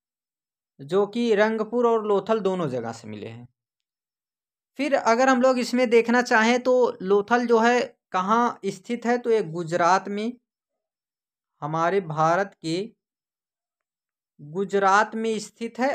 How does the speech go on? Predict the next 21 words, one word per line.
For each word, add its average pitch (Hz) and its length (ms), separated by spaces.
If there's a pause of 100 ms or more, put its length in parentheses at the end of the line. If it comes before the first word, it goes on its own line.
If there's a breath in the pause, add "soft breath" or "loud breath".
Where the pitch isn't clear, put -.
(140)
और 180 280
गुजरात 190 560
में 226 200
अगर 208 220
हम 202 140
लोग 214 200
देखें 190 460 (340)
तो - 40
अहमदाबाद 185 1000
ज़िले 135 300
में, 127 180 (1080)
गुजरात 180 720
के 226 260
अहमदाबाद 170 920
ज़िले 165 300
में 180 140
ये 175 220
स्थित 165 360
है, 220 180 (1600)
अहमदाबाद 147 1000
ज़िला, 123 380